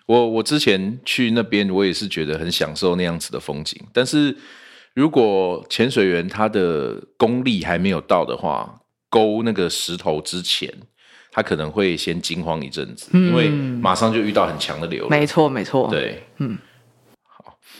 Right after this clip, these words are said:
Speaker 1: 那你，呃，在挑选潜伴上面有什么特殊的偏好吗？
Speaker 2: 其实我觉得潜伴在陆地上面是看不出来他是不是好潜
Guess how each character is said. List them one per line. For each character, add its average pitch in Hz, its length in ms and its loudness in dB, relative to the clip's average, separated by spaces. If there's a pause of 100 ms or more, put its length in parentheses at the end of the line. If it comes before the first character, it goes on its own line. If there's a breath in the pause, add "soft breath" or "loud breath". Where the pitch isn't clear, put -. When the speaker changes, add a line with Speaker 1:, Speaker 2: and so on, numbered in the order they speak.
(120)
Speaker 1:
那 220 220 6 (280 loud breath)
你， 104 580 2
呃， 107 180 2
在 175 160 2
挑 175 220 4
选 131 160 -2
潜 104 160 -2
伴 120 160 4
上 123 100 0
面 113 140 2
有 98 60 0
什 87 100 -6
么 80 80 -6
特 110 200 2
殊 101 180 -4
的 90 80 -2
偏 90 260 -4
好 85 220 -2
吗？ 57 320 -10 (440 loud breath)
Speaker 2:
其 254 160 4
实 269 140 4
我 214 160 6
觉 156 260 4
得 151 380 4
潜 147 540 2
伴 208 260 4
在 202 180 4
陆 190 320 2
地 175 220 2
上 180 200 4
面 156 200 2
是 147 280 2 (100)
看 160 260 2
不 151 100 0
出 147 260 2
来 101 200 -2
他 147 240 -6
是 - 180 0
不 135 140 -2
是 131 80 0
好 - 220 -2
潜 - 200 -2